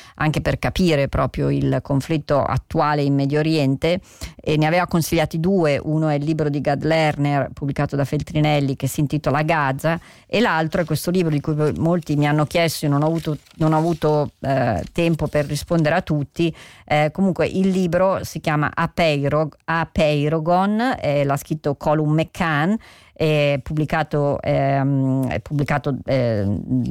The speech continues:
vinci-, tra l'altro vincitore nel duemilanove del National Book Award. Colum McCann, ehm, parteciperà al meeting di Rimini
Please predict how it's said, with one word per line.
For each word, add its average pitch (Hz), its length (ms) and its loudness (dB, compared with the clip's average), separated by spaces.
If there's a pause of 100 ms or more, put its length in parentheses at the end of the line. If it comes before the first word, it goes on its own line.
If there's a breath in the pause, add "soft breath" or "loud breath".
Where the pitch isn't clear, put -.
(120)
vinci-, 143 300 0
tra 165 140 -2
l'altro 147 180 -2
vincitore 170 680 0
nel 151 200 0
duemilanove 156 920 0
del 147 200 -2
National 151 500 0
Book 175 240 -2
Award. 170 420 0 (300 loud breath)
Colum 180 320 0
McCann, 170 640 -2
ehm, 147 720 0
parteciperà 175 880 -2
al 143 300 0
meeting 156 460 0
di 180 140 -2
Rimini 160 520 0